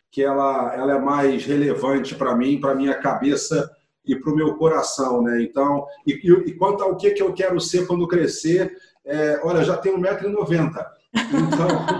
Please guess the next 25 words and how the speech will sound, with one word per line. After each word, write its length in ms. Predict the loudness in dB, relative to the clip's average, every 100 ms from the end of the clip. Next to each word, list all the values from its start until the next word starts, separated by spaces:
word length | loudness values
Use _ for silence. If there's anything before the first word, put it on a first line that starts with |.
| -2 -4 -6 -14 -16 -6 -2 0
<laughs> 0 |
então 380 | 0 0 0 0
eu 80 |
acho 140 | -4 -6
que, 340 | -2 0 0 -8 -20 _
eu 120 | -4 -2
acho 200 | -2 -2
que 60 |
eu 120 | -4
quero, 640 | -2 0 0 0 0 2 0
eu 140 | -2 -2
quero 200 | 0 0
ser 180 | 0
só 180 | 0 0
mais 220 | 0 0
saudável, 680 | 0 0 0 0 0 0 0
né? 120 | -2
Porque 180 | -4 -4
a 20 |
gente 120 | -6
fica 160 | -2 -2
muito 160 | -2 2
tempo 160 | 2
sentado 480 | 2 -4 -2 0 0
trabalhando 540 | -2 -2 0 0 0